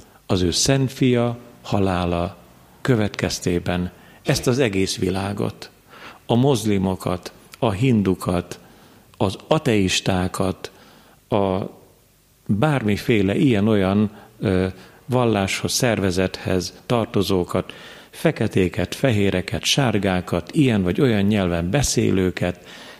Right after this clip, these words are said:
mindenkit, mindenkit Jézus Krisztusban kiválasztott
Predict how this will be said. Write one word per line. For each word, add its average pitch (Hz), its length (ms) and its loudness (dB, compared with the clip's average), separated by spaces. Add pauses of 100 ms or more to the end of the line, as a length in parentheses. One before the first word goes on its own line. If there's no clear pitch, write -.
(120)
mindenkit, 110 1160 0 (1000)
mindenkit 123 600 0
Jézus 92 440 2
Krisztusban 110 840 0 (1400)
kiválasztott 90 1080 0